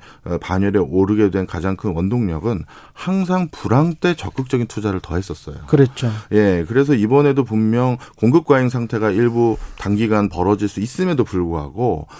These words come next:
Speaker 1: 반도체란 정해진 미래를 걸어가기 위해서 오히려 삼성은 이럴 때 더 적극적인 행보를 가-, 할 가능성이 높아요.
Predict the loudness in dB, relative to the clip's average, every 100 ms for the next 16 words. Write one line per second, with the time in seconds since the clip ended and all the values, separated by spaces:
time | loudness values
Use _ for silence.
0 | -20 -10 -2 2 2 2 0 0 0 -2
1 | -6 -6 -4 -2 -2 -2 -2 0 2 4
2 | 4 0 -2 0 0 -2 -2 0 0 -4
3 | 0 4 4 2 -2 -6 -6 -4 -4 -4
4 | -10 -20 -20 -20 -18 -2 2 6 6 6
5 | 2 0 0 0 0 0 0 2 0 0
6 | -2 -4 -8 -10 -8 -4 -4 -2 -2 -4
7 | -4 -6 -4 -4 -4 -6 -6 -4 -2 -2
8 | -4 -8 -10